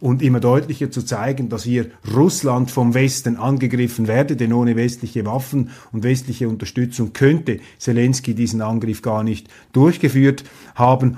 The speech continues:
Und das bringt natürlich jetzt auch, äh, P-R-mäßig den Russen einen bedeutenden Erfolg. Auf der anderen Seite werden die Amerikaner, die amerikanische Regierung sehr unglaubwürdig, denn die Amerikaner haben immer betont, mit unseren Waffen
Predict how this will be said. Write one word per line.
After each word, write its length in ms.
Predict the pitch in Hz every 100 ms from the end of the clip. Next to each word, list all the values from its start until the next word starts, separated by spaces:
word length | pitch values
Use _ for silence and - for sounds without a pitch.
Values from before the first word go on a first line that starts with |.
| -
Und 160 | 117 135
das 200 | 131 -
bringt 280 | 139 143 160
natürlich 420 | 131 131 123 110
jetzt 340 | 120 117 -
auch, 460 | 113 110 117 110 120
äh, 140 | 113
P-R-mäßig 1120 | 107 110 143 151 156 156 147 113 - 117 101 - - -
den 140 | 131
Russen 420 | 117 120 123 131 117
einen 300 | 110 113 107
bedeutenden 680 | 107 104 110 120 110 117
Erfolg. 420 | 110 98 104 107
Auf 100 | 110
der 120 | - 127
anderen 280 | 160 190
Seite 440 | 165 139 135 135 127 - - -
werden 280 | 120 131 120
die 80 | 123
Amerikaner, 680 | 120 123 120 107 143 170 151
die 140 | 135
amerikanische 600 | 120 120 117 107 139 139
Regierung 360 | 131 131 131 131
sehr 240 | 127 127
unglaubwürdig, 760 | 135 127 120 127 123 120 120 - - _
denn 120 | 117
die 100 | 117
Amerikaner 520 | 113 113 107 107 113 113
haben 180 | 104
immer 180 | 117 120
betont, 440 | 107 104 117 135 131
mit 140 | 123
unseren 380 | 123 123 117 107
Waffen 480 | 104 120 - 123